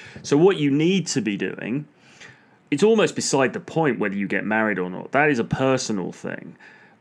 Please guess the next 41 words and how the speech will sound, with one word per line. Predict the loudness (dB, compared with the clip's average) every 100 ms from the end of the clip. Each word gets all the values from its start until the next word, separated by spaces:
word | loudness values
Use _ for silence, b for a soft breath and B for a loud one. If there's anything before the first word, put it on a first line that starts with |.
| -2
If | -2 2
you | 2
want | 4
to | 4
get | 4
into | 2 2 2 2
a | 0 -4 -4
monogamous | 0 2 2 2 0
long-term | 0 2 2 -2 -4 -4 0 0 0 -2 0
relationship, | 2 4 4 2 -2 -4 -4
then | -2 0
that | 2 0 0
is | -2 -2 -6 -14
your | -2 0 2
decision | 0 0 0 0 -2
at |
the | -2
end | -2
of | -4
the | -4
day. | 0 0 -2 -10 -16 -4
And | 0
you | 2
shouldn't | 2 2
let | 2
anyone | 2 0 -2
shame | 0 2 2
you | 0 -2
into | -6 -12 -14
it, | -8
but | -4
it | -2
is | -4 -6
your | -6 -4 -4 -6 -10 _
decision. | -12 0 0 0 -6 -12 _ B B B B -8
Alternatively, | 0 2 2 0 -4 -4
if | -2
you | -2
want | 0 -4
to | -6 -4 -4 -6
remain | -4 -4 -4 -4 -6